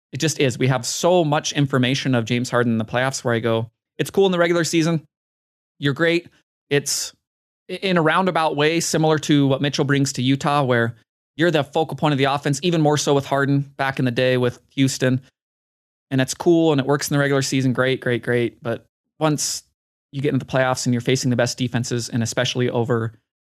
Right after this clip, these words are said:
five and six and seven games, and they're saying, "This person is not going to beat us,"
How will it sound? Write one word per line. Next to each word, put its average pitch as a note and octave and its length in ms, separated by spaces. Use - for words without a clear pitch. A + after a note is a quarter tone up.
five A#2+ 240
and A#2 100
six - 220
and A#2 100
seven A#2 300
games, B2+ 340
and A#2 140
they're A2+ 80
saying, A2+ 420
"This C3 160
person - 320
is A2 160
not A2+ 300
going A2 240
to - 80
beat A#2 160
us," C3 240